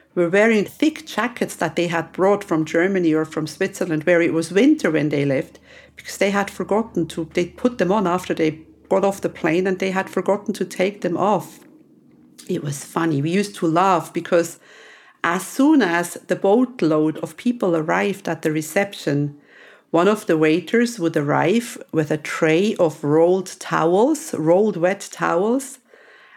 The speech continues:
and sometimes people thought it was something to eat and they would bite in it and we would watch.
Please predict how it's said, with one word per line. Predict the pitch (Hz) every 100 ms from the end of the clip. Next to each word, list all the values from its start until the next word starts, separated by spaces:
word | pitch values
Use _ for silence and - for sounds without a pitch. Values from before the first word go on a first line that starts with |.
| _
and | 170 185
sometimes | 185 214 226 226 220
people | - 226 220 185
thought | - 185 190
it | 185
was | 190
something | 202 202 202
to | 190 - -
eat | 220 233 185
and | 175 170
they | 180
would | 175 180 -
bite | 170 202 202
in | 185
it | 147 139 - - -
and | 160
we | 175
would | 180 180
watch. | 165 196 156 - - -